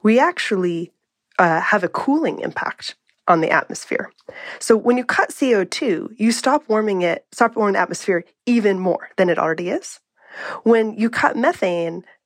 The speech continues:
you eventually, over about a decadal time span,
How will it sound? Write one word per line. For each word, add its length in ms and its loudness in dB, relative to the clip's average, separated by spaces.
you 480 2
eventually, 600 2
over 220 2
about 200 2
a 40 0
decadal 420 -4
time 240 0
span, 320 -8